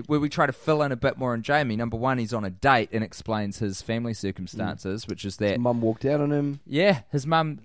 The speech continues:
Speaker 1: left without him after
Speaker 2: Mm-hmm.
Speaker 1: his dad cheated on his mum with the mum's sister. So his sister-in-law. Yeah, that's how that works.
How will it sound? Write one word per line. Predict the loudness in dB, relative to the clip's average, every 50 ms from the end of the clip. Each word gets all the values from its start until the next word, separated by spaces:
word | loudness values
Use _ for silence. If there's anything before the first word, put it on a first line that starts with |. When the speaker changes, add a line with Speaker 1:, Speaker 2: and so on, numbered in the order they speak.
| -12
Speaker 1:
left | -8 -6 -4 -2 0 0 0 -2 -4 -6 -6
without | -4 -4 -2 0 0 2 2 2 2
him | 0 0 0 0
after | 0 0 0 0 0
Speaker 2:
Mm-hmm. | 0 -2
Speaker 1:
his | -2 -2 -2
dad | -2 0 2 2 0 0 -2
cheated | -2 -2 -2 -2 -2 -2
on | -4 -2
his | -2 -4 -4 -4
mum | -4 -2 -2 -2
with | -4 -4 -6 -8 -18 -20 -16
the | -8 -6 -4
mum's | -2 0 0 -2 -2 -4
sister. | -2 -2 -2 -2 -2 -4 -8 -8 -8 -8 -10 -12 -16 -20 -12
So | -4 -2 0 0
his | 0 0 -2
sister-in-law. | -4 -6 -6 -6 -6 -6 -8 -8 -8 -8 -10 -12 -14 -16 -14 -10 -8 -8 -8 -8 -10 -8
Yeah, | -6 -6 -6
that's | -6 -8 -10
how | -10 -8
that | -8 -8
works. | -10 -12 -14 -18